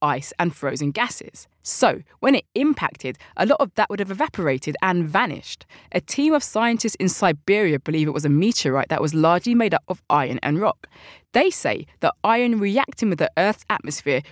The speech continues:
would have caused many of the lights in the sky that people saw. But also, it wouldn't have caused an impact crater due to the way it would almost skim the surface as it broke up. This is why some researchers think that the nearby Lake Checo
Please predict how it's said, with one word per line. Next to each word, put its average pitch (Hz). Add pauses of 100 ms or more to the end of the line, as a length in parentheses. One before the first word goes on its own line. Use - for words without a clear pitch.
would 160
have -
caused 175
many 175
of 220
the 175
lights 151
in 170
the 156
sky 185
that 151
people 143
saw. - (360)
But 202
also, 151 (180)
it 185
wouldn't 220
have 208
caused 196
an 185
impact 277
crater 143
due 175
to -
the 202
way 160 (240)
it -
would 180
almost 175
skim 277
the 285
surface 160
as 147
it 147
broke 156
up. - (540)
This 233
is 175
why 160
some 165
researchers 220
think -
that -
the 151
nearby 170
Lake 160
Checo -